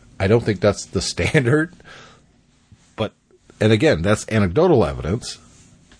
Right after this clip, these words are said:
But nevertheless, I thought, "Well, that just kinda convinced me that I don't really need the new iPhone because, mm, I think my photo actually looks better on my phone than it did on hers." And my coworker is actually a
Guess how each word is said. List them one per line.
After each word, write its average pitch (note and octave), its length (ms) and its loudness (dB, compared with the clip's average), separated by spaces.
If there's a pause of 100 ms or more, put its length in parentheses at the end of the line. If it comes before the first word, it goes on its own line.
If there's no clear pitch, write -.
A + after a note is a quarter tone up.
(360)
But G2+ 220 -2 (600)
nevertheless, A2 640 2
I B2 60 2
thought, G2+ 320 2 (120)
"Well, D3+ 360 -2 (180)
that C3 180 2
just D3 180 -4
kinda D3 200 0
convinced B2+ 360 -2
me B2 100 2
that G2+ 140 2
I A2 40 2
don't A#2 180 2
really A2+ 240 2
need A#2 120 0
the G2 140 0
new A2+ 160 2
iPhone A2+ 440 0
because, F2 520 -4 (160)
mm, - 300 -6
I - 260 -2
think A#2 160 -2
my G2 160 0
photo G#2+ 240 2
actually G#2 260 0
looks G#2+ 120 -2
better G#2 240 2
on G2+ 80 2
my A2 160 0
phone G2+ 200 -4
than G#2 120 -2
it F#2 40 -10
did A2+ 140 -2
on A#2+ 120 -4
hers." D#3 320 -4 (360)
And C3+ 320 0 (640)
my A2 140 0
coworker D3 420 2
is G2 120 2
actually G2+ 560 0
a F#2 420 2